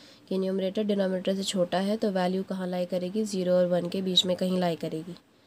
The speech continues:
अब ये जो denominator वाला part दे रखा होता है, उतने हिस्से में हम इस portion को divide करेंगे। फ़ोर है,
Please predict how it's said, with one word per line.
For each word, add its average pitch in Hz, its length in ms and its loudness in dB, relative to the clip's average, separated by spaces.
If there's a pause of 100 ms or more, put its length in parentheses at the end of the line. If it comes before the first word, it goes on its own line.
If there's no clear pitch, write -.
(600)
अब 208 180 0
ये 202 260 4
जो 247 100 4
denominator 208 560 2
वाला 226 240 4
part 202 300 0
दे 190 180 0
रखा 190 280 -2
होता 185 280 0
है, 190 300 -2 (420)
उतने 226 340 8
हिस्से 220 460 6
में 233 180 6
हम 214 360 2
इस - 340 -2 (240)
portion 196 380 -2
को 220 120 2
divide 180 420 2
करेंगे। 160 440 -8 (1040)
फ़ोर 196 200 2
है, 240 200 -4